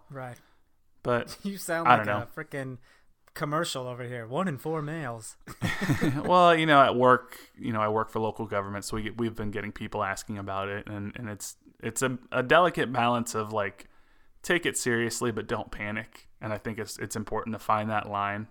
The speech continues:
Speaker 2: Like, don't just dismiss this because this is potentially very serious, but also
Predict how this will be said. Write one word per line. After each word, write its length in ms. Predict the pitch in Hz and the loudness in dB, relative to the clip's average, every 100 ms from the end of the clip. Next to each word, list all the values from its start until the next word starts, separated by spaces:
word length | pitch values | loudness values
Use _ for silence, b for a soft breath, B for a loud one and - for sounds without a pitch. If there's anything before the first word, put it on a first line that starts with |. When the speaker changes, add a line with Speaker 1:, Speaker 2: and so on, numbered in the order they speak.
| - | -10
Speaker 2:
Like, 160 | 104 | -6
don't 180 | 120 113 | -2 -2
just 160 | 110 - | -4 -8
dismiss 400 | 107 - 104 - | -8 -6 -6 -6
this 240 | 117 117 - | -4 -4 -6
because 400 | - 107 104 104 - - | -8 -8 -8 -12 -20 -20
this 260 | 120 107 - | -14 -12 -8
is 160 | 110 113 | -8 -6
potentially 640 | - 127 120 - 120 117 | -4 0 0 0 -2 -2
very 320 | 120 120 117 | -2 0 0
serious, 420 | - 123 120 120 | 0 0 0 -2
but 160 | - 110 | -2 0
also 520 | 113 - 117 107 104 | 0 0 -2 -2 -2